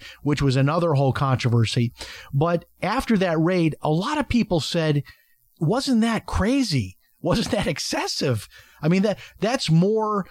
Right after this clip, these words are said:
military than what, uh,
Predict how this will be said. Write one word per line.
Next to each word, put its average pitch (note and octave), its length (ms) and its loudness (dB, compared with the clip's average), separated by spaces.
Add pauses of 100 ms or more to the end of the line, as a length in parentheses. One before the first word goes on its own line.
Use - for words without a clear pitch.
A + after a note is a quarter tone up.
(240)
military F3+ 920 0 (180)
than F#3 280 2
what, F#3 420 -2
uh, E3 380 -2